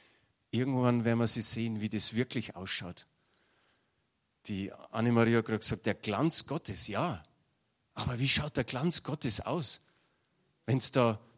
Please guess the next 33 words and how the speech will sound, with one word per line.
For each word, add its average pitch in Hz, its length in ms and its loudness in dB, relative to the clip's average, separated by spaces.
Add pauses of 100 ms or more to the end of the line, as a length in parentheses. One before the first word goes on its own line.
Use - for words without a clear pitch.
dunkel 156 420 2
ist, 156 280 2
wo 120 100 2
die 117 300 0
ihre 113 160 2
Herden 120 760 -2
haben, 127 340 -6 (300)
auf 110 220 -6
einmal 135 260 2
wird's 135 260 2
hell. 127 360 -2 (480)
Vielleicht 147 320 -2
so 147 160 2
wie 151 60 6
im 151 100 6
Olympiastadion, 156 880 4
wo 139 60 2
das - 240 2 (200)
Flutlicht 180 580 0
angeschaltet 135 600 2
wird 139 160 0
oder 117 140 0
in 123 80 4
der 120 140 4
Allianz 117 520 0
Arena, 127 400 -2 (280)
dass 143 160 0
über 156 260 0
Hunderte 226 400 0
von 175 160 -2
Quadratmetern 143 840 -2 (340)
auf - 280 -8
einmal 110 360 0